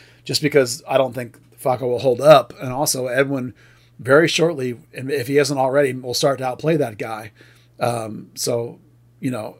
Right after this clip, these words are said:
I, I think Edwin's gonna be a, an M L S lifer level player, and I think he could be the cornerstone of this midfield here for a long, long time.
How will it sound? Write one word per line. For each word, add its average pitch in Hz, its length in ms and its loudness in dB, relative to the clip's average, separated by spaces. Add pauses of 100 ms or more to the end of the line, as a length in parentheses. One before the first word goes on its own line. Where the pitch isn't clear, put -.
I, 139 280 -4
I - 20 -4
think 143 180 0
Edwin's 143 260 0
gonna 131 200 -6
be 131 180 -2
a, 123 120 2
an 120 380 -12
M 135 140 -4
L 135 160 2
S - 140 0
lifer 127 440 -2
level 127 320 -4
player, 139 440 -6 (400)
and 127 100 2
I 127 60 2
think 135 160 0
he 139 100 -4
could 135 100 -6
be 131 100 -4
the 123 100 -8
cornerstone 131 560 -4
of 120 80 -6
this 131 160 -2
midfield 131 420 -4
here 120 200 -6
for 127 120 -6
a 117 60 -4
long, 123 360 -4
long 135 220 -4
time. 127 480 -4